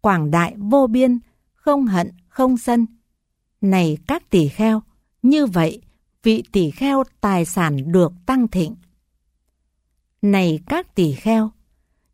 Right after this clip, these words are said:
như thế nào là vị tỷ kheo thế lực được tăng thịnh?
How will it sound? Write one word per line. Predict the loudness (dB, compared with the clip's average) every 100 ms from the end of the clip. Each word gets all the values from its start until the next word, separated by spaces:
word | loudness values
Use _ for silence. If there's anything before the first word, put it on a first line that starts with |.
| 2
như | 2 2
thế | 0 0
nào | 0 0 2
là | 2 0 -2
vị | -2 -2 -2
tỷ | -2 -2
kheo | -2 -2 -2 -2 -4
thế | 0 0 2
lực | 0 0 -2
được | 0 2 0 -2
tăng | -2 -2
thịnh? | 0 -2